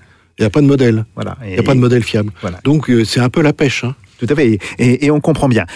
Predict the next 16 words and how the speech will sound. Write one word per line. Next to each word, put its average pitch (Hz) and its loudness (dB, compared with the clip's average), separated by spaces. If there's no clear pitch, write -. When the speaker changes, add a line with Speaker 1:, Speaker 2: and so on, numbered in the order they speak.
Speaker 2:
Donc, 117 2
on 247 4
comprend, 180 0
euh, 107 -2
ce - -4
développement 131 0
des 113 0
coûts, 247 0
mais 226 2
il 135 2
y 127 4
a 123 -2
aussi 170 0
justement 143 -4
ce 135 -2
problème. 117 -2